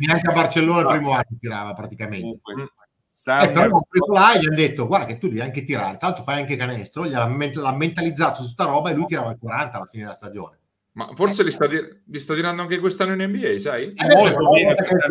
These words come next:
Speaker 1: bloccato,
Speaker 3: in N B A.
Speaker 1: dopo vai, eh.
Speaker 3: C'è stato un momento in cui, tipo, non so, su dieci partite stava tirando il cinquanta per cento,
Speaker 2: Ah,
Speaker 3: può
Speaker 2: sì?
Speaker 3: essere in N B A.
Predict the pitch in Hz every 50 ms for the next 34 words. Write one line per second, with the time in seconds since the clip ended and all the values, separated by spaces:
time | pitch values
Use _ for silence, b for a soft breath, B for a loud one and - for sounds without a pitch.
0 | 170 - - - 226 - - 131 123 120 - - - 170 - - 95 98 117 139
1 | 113 85 87 - - - _ _ _ _ _ _ _ _ _ _ _ _ _ -
2 | - 123 - - 175 170 208 190 180 180 170 180 208 214 214 220 190 170 - 160
3 | 147 151 156 151 - 160 143 143 143 139 - 156 143 - 151 135 120 147 151 147
4 | - - - 156 143 139 - 160 147 156 160 147 - 143 127 - 143 131 127 131
5 | 127 131 127 - 135 120 - 131 127 117 131 120 - 135 123 - - 117 107 98
6 | 87 82 107 113 135 113 113 107 - 139 - - 104 98 101 104 104 101 98 107
7 | 104 98 95 95 - _ _